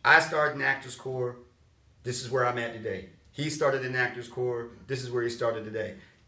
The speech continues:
Bunch of the other actors that, uh, you've interviewed, every single one of 'em,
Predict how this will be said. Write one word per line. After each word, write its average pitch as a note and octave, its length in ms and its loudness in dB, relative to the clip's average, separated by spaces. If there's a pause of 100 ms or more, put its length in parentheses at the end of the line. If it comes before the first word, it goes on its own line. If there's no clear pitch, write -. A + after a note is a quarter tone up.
(220)
Bunch C3+ 180 0
of C#3 80 0
the C3+ 120 4
other C#3+ 180 4
actors C#3+ 400 4
that, B2 320 -2
uh, A#2+ 280 -2
you've B2 120 -8
interviewed, A#2 540 -6 (100)
every C#3+ 240 4
single C#3+ 260 -2
one C3+ 160 -2
of A#2 140 -2
'em, A2 80 -12